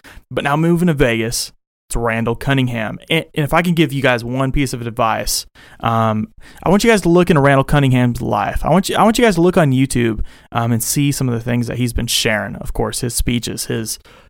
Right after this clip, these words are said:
his messages, I guess you could say, of some sort. Uh, Randall Cunningham is a guy that i-, is a very popular quarterback, very iconic, very, um, you know, I guess, uh, <laughs> world moving in some sense. Uh, was one of those, you know, before his time type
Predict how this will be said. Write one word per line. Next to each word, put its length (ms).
his 240
messages, 760
I 140
guess 180
you 60
could 120
say, 140
of 120
some 180
sort. 340
Uh, 160
Randall 240
Cunningham 640
is 140
a 40
guy 200
that 140
i-, 160
is 260
a 80
very 260
popular 440
quarterback, 680
very 160
iconic, 480
very, 320
um, 320
you 120
know, 140
I 100
guess, 240
uh, 240
<laughs> 240
world 440
moving 540
in 240
some 300
sense. 600
Uh, 260
was 260
one 160
of 60
those, 400
you 80
know, 100
before 440
his 160
time 340
type 320